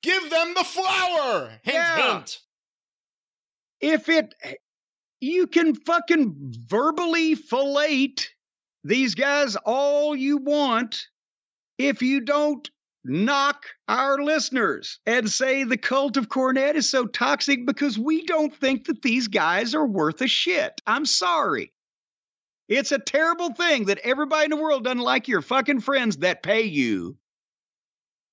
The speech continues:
Speaker 2: but there's no reason to call all of our listeners toxic because they don't like play wrestling. So that's when I was alerted to this, when I checked in on Twitter at whatever point that was.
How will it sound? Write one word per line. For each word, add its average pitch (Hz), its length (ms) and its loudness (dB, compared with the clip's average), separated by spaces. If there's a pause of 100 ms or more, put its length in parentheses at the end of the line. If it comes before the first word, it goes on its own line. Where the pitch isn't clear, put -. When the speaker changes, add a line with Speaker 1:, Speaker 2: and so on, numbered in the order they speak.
(160)
Speaker 2:
but 220 180 0
there's 254 240 0
no 254 200 0
reason 269 560 0
to 214 80 -2
call 220 600 0 (600)
all 269 240 0
of 233 100 -2
our 240 220 0
listeners 214 600 -2
toxic 165 840 -2 (520)
because 233 320 0
they 277 140 0
don't 294 200 0
like 214 300 0
play 220 280 0
wrestling. 262 640 -2 (1300)
So 247 240 0
that's 285 300 0
when 240 360 2
I 220 260 2
was 226 240 -2
alerted 226 480 0
to 180 60 -2
this, 185 460 0
when 208 140 -2
I 208 140 2
checked 208 360 -2
in 202 140 0
on 185 200 0
Twitter 190 400 0
at 220 80 -4
whatever 175 320 0
point 170 320 -2
that 135 200 2
was. 135 540 0